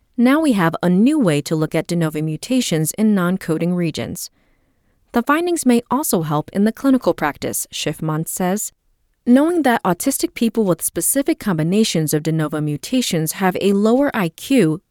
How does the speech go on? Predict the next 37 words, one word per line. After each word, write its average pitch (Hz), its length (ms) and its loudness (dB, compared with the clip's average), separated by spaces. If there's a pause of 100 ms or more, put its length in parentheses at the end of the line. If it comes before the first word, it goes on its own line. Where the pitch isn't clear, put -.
(180)
would 247 140 2
enable 285 360 2
clinicians 254 600 2
to 196 100 0
better 247 300 0
advise 202 420 -2
families 214 520 0
on 170 100 -4
the 160 80 -2
prognosis 170 760 -2
for 156 140 -6
their 151 120 -4
children," 220 460 -2
he 151 140 -4
says. 117 420 -8 (800)
"By 254 100 4
looking 320 320 0
at 339 140 -2
the 240 100 2
genomes 233 520 2
of - 180 -6
people 240 300 -2
from 160 180 -4
Korea, 180 580 -2 (340)
the 262 60 4
new 277 140 6
study 226 480 0
also 294 300 -2
helps 233 320 -4
to 220 100 -6
get 180 160 -2
a 170 40 0 (120)
more 226 100 2
complete - 580 -4
picture 185 340 -4
of 160 80 -4
autism," 165 640 -4